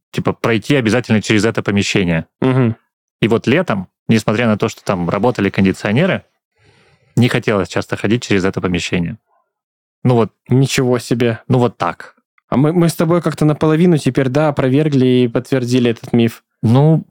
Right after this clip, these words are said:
Speaker 1: получается, что так. Ну, и опять же, есть же даже там
Speaker 2: А
Speaker 1: мема-
Speaker 2: почему именно программисты? Ты,
Speaker 1: Ну, не,
Speaker 2: может быть,
Speaker 1: ну, нет.
Speaker 2: а ты через другие отделы ходил для статистики? <laughs> Ты ходил?
Speaker 1: Нет.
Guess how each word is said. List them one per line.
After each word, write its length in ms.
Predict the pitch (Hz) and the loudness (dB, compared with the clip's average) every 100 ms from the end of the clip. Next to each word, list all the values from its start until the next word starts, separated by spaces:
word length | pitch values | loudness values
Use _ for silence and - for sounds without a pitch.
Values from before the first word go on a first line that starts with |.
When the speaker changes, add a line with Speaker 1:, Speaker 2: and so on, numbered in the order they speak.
| 123 | -4
Speaker 1:
получается, 520 | 120 120 139 143 135 | -2 0 -2 -4 -4
что 180 | - 123 | -6 -4
так. 240 | 110 110 - | -4 -6 0
Ну, 280 | 135 147 143 | 2 4 4
и 100 | 135 | 2
опять 340 | 127 143 151 | 2 0 0
же, 720 | 131 135 127 123 117 107 104 | 0 2 2 2 0 0 0
есть 260 | 101 113 120 | 2 2 2
же 80 | 113 | 0
даже 560 | 104 95 98 98 92 90 | 0 0 2 2 0 0
там 180 | 98 90 | -2 0
Speaker 2:
А 20 | |
Speaker 1:
мема- 280 | 87 92 92 | 2 2 2
Speaker 2:
почему 200 | 135 208 | 2 4
именно 180 | 208 196 | 4 2
программисты? 680 | 185 175 185 156 123 - 113 | 0 2 2 2 0 -4 -2
Ты, 80 | 131 | 2
Speaker 1:
Ну, 60 | |
не, 140 | 156 160 | 4 4
Speaker 2:
может 180 | 170 170 | 2 2
быть, 80 | 156 | 0
Speaker 1:
ну, 120 | - | 2
нет. 180 | 147 156 | 2 2
Speaker 2:
а 40 | |
ты 100 | 131 | 2
через 300 | 185 214 196 | 2 2 2
другие 440 | 175 220 196 190 139 | 4 4 4 4 4
отделы 400 | 139 151 160 135 | 2 2 2 2
ходил 400 | - 135 190 233 | 0 0 2 2
для 240 | 151 151 | 2 0
статистики? 760 | 143 175 165 185 - 139 143 139 | 2 -2 2 0 2 0 2 0
<laughs> 520 | 208 151 - - - | 2 0 2 0 0
Ты 160 | - | -2
ходил? 540 | 226 - 202 185 262 277 135 - - - _ _ - 240 | 0 0 2 2 2 2 0 -4 -8 -8 _ _ 0 2
Speaker 1:
Нет. 360 | 208 160 151 165 | 2 2 0 -4